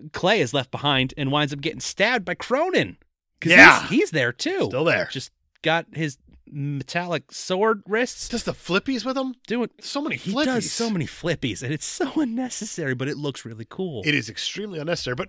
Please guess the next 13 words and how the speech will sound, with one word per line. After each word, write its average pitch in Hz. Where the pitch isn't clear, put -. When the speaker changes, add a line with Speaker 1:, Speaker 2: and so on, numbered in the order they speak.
Speaker 2:
for 240
what 269
it's -
worth, 156
if 123
you 220
knew 180
that 123
there's, 156
you 208
really 170
can't 120
die, 127